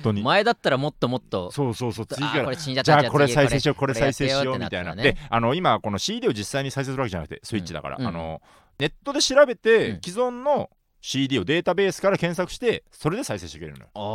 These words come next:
Speaker 2: ー、そうなんだ。
Speaker 1: そうそうそうそうそう。
Speaker 2: あー。データベースがあるんだ。
Speaker 1: そうそうそうそう。
Speaker 2: うんうんうん。
Speaker 1: で、いろいろ再生してみて、
Speaker 2: うん。
Speaker 1: で、再生して、「あ、このモンスター別に育てたくないな」みたいな感じで、
Speaker 2: うん。
Speaker 1: 一旦ステイしたりとかして、
Speaker 2: うーん。
Speaker 1: だからもう思いつきなの、全部毎回。
Speaker 2: うんうんうん。
Speaker 1: シーディ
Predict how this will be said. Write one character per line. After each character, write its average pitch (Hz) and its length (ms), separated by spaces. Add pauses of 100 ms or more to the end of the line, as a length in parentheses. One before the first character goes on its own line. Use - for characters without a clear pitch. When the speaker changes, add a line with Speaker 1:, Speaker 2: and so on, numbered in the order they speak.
(420)
Speaker 2:
ー、 - 20
そ 165 240
う - 20
な 95 100
ん 80 60
だ。 76 200 (140)
Speaker 1:
そ 107 120
う 82 40
そ 82 80
う 80 40
そ 80 80
う 76 80
そ 73 60
う 67 40
そ - 120
う。 64 40
Speaker 2:
あ - 20
ー。 - 80
デ 123 160
ー - 40
タ 156 100
ベ 156 120
ー 143 40
ス - 100
が 85 100
あ 104 40
る 87 80
ん 73 60
だ。 71 140 (220)
Speaker 1:
そ 110 120
う 87 40
そ 82 100
う 78 40
そ 78 60
う 104 40
そ 95 60
う。 - 20
Speaker 2:
う - 20
ん - 20
う - 20
ん - 40
う - 20
ん。 - 20
Speaker 1:
で、 117 180 (300)
い 90 60
ろ 85 100
い - 20
ろ 80 60
再 85 180
生 85 140
し - 60
て 87 80
み 80 80
て、 82 240
Speaker 2:
う 62 60
ん。 - 20
Speaker 1:
で、 85 160
再 107 240
生 107 240
し - 80
て、 165 220
「あ、 98 60
こ 92 120
の 78 80
モ - 60
ン 98 40
ス - 40
タ 175 60
ー - 40
別 113 80
に 92 60
育 101 160
て - 60
た 113 100
く 101 60
な 95 60
い 90 60
な」 95 120
み 117 60
た 113 60
い - 20
な 98 80
感 104 120
じ 98 60
で、 104 60
Speaker 2:
う - 60
ん。 76 40
Speaker 1:
一 82 100
旦 73 200
ス - 80
テ - 100
イ 71 100
し - 60
た - 100
り - 80
と 131 60
か 131 60 (160)
し 151 200
て、 151 220
Speaker 2:
う - 20
ー 82 80
ん。 151 40
Speaker 1:
だ 131 60
か - 20 (420)
ら 104 140
も 101 100
う 117 60
思 147 140
い - 20
つ - 80
き 170 60
な 110 80
の、 73 80
全 80 160
部 71 60
毎 78 160
回。 - 200 (360)
Speaker 2:
う 107 40
ん - 20
う 95 40
ん 76 100 (120)
う 95 40
ん。 - 20
Speaker 1:
シ 82 340
ー 139 260
デ 135 80
ィ 95 380